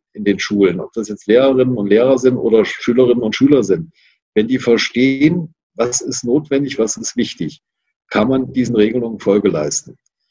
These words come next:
Wenn man es nicht versteht, dann ist es, glaube ich, verdammt schwierig. Und wir sehen, draußen muss Abstand gehalten werden, da müssen Masken getragen werden. Auf der anderen Seite fahr-, fahren wir mit siebzig Leuten, äh, im, im Schulbus in die Schule, da liegen sie übereinander, äh, übertrieben gesagt. Und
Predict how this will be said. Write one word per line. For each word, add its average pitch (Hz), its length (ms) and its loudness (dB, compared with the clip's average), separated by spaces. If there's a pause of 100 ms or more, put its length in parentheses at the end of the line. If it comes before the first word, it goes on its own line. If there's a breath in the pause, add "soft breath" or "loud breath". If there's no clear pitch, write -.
(180)
Wenn 113 140 0
man 123 80 4
es 120 140 -2
nicht 175 200 -2
versteht, - 680 -2
dann 104 160 -2
ist 127 140 -2
es, 135 100 -2
glaube 120 240 4
ich, 123 60 -2
verdammt 120 360 0
schwierig. 101 400 0
Und 98 100 -8
wir 104 120 2
sehen, 127 360 2
draußen 156 680 0 (260)
muss - 440 -6 (440)
Abstand 131 440 -2
gehalten 117 360 0
werden, 117 220 2
da 113 80 0
müssen 120 260 2
Masken 101 360 0
getragen 98 500 0
werden. 101 300 0 (600 loud breath)
Auf 127 140 -6
der 113 120 0
anderen 123 180 0
Seite 120 260 4
fahr-, 113 560 0
fahren 117 300 0
wir 135 80 2
mit 123 160 2
siebzig 139 500 -4
Leuten, 131 500 0
äh, 120 300 2
im, 120 240 -4
im 117 80 -4
Schulbus 147 640 4
in 135 180 -8
die 127 80 -4
Schule, 151 360 2
da 135 100 2
liegen 123 220 -2
sie 123 100 -4
übereinander, 120 800 0
äh, 135 160 4
übertrieben 131 500 2
gesagt. 131 380 0
Und - 60 -20